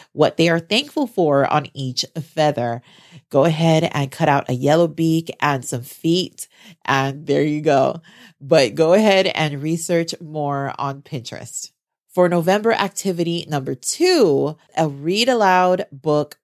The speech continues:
about Thanksgiving. This definitely is so fun with your primary grades, kinder through second, and even third, to find books in the school library,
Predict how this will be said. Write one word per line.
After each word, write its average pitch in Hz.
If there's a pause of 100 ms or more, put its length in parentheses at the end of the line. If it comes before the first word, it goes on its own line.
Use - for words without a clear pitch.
(120)
about 135
Thanksgiving. 127 (380)
This 208
definitely 151
is 143
so 165
fun 135
with 143
your 139
primary 135
grades, 123
kinder 143
through 139
second, 120 (100)
and 123
even 147
third, 123 (500)
to 180
find 196
books 208
in 151
the 156
school 127
library, 208